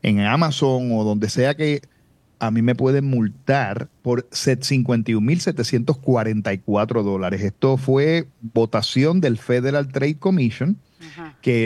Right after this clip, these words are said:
Speaker 1: está tratando de evitar las reseñas falsas en Internet, porque muchos manufactureros, sobre todo chinos,
Speaker 2: Ujú.
Speaker 1: les regalan cosas a las personas, las personas las usan y ya se sienten comprometidos porque les regalaron o le enviaron X o Y producto para
Speaker 2: Ujú.
Speaker 1: que los reseñara.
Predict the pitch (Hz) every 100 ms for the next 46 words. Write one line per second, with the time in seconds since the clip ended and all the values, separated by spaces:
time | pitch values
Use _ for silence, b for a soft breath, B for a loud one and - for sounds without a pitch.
0 | 113 117 107 117 120 127 131 135 139 139
1 | 151 143 113 123 185 B B - 117 113
2 | 117 110 117 113 131 131 - 117 120 -
3 | 156 170 143 131 135 135 170 196 277 330
4 | - 117 104 95 104 107 117 123 117 127
5 | - 135 143 156 156 139 113 101 98 120
6 | 135 185 117 135 185 160 180 202 - 135
7 | 117 117 101 98 110 127 131 135 135 139
8 | 135 135 135 160 156 196 185 139 160 -
9 | 123 113 - 107 - 110 131 139 131 -
10 | 196 208 - 135 120 110 110 135 147 143
11 | 147 151 160 151 160 160 190 196 147 127
12 | 104 110 104 110 104 98 120 139 117 110
13 | 107 107 107 131 120 117 123 117 120 127
14 | 120 143 135 110 101 92 101 95 101 -
15 | 92 98 107 95